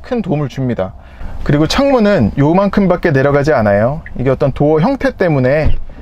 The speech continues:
보시면 도어가 급격하게 깎였잖아요.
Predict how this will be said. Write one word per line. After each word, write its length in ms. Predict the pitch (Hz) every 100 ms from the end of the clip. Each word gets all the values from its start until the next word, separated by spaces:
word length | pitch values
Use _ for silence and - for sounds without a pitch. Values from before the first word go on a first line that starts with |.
| - - - - - - - - - - -
보시면 280 | - 123 156
도어가 680 | - 143 147 170 160 127 -
급격하게 460 | - - 202 190 160
깎였잖아요. 680 | 202 202 165 123 120 180